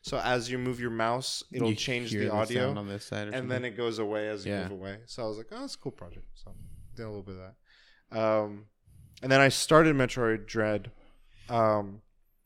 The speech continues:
Speaker 1: I'm not too far, so I, I, I wanna be able to s-,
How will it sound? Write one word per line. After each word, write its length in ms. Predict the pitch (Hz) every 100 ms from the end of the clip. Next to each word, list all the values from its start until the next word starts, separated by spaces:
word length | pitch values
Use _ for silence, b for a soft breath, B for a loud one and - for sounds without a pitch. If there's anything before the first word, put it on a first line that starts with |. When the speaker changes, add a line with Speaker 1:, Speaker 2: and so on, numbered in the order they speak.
| _ -
Speaker 1:
I'm 120 | 156
not 160 | 226 226
too 140 | 233
far, 320 | - 117 104
so 160 | 107 143
I, 100 | 135
I, 440 | 127 131 131 98 131
I 40 |
wanna 280 | 127 143 135
be 160 | 131 135
able 140 | 123
to 40 |
s-, 140 | 120